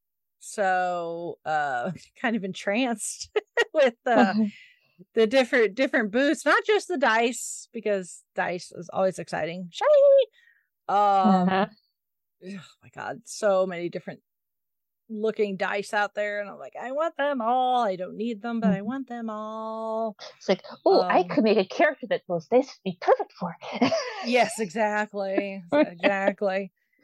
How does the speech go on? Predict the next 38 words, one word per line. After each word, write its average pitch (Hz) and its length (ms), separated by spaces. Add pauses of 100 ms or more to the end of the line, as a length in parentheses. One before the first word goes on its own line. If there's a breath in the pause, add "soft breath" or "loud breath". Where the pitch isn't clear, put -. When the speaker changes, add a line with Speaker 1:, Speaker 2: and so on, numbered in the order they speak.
(220 loud breath)
Speaker 1:
Meanwhile, 403 340
I'm 349 140
still 403 480
looking 349 320
for 320 180
the 285 100
perfect 302 440
dice 254 320
for 262 120
my 226 200
current 311 480
D 220 160
and 196 100
D 196 140
character, 208 520
and 190 120
I've 180 80
not 240 260
found 233 300
them 202 80
yet. 165 140
It's - 120
one 262 140
of 269 80
those 269 180
things 262 280
where 233 80
it's 208 100
like, 214 180
I 208 120
know 202 260
it - 180
when 226 200
I'll 185 180
see 330 340
it, 403 220
Speaker 2:
See 226 340
it? 277 140